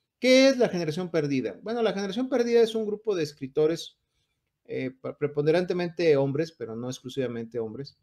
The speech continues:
que vivieron la Primera Guerra Mundial y quedaron fuertemente afectados por ella. El, en esta generación podemos mencionar a Ernest Hemingway, que, que, quien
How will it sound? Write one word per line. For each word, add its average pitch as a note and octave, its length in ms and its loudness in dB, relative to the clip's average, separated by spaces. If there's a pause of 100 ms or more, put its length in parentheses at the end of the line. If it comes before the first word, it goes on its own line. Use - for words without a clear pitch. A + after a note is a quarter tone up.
(440)
que F3+ 320 2
vivieron E3 640 2
la B2 460 -2
Primera D3 320 2
Guerra D3+ 240 2
Mundial C#3 420 0
y D3 140 -8
quedaron D3 400 0
fuertemente D3+ 580 -2
afectados D3 800 -2
por A#2 240 -4
ella. G#2+ 320 -4 (840)
El, C3+ 800 -4
en C3 300 -2
esta D#3+ 300 -2
generación E3+ 720 0
podemos D#3 280 2
mencionar C#3 640 -2
a A#2+ 180 -4
Ernest C#3 540 -6 (140)
Hemingway, D#3 680 0
que, - 200 -16 (120)
que, A#2 480 -12
quien A#2 320 -6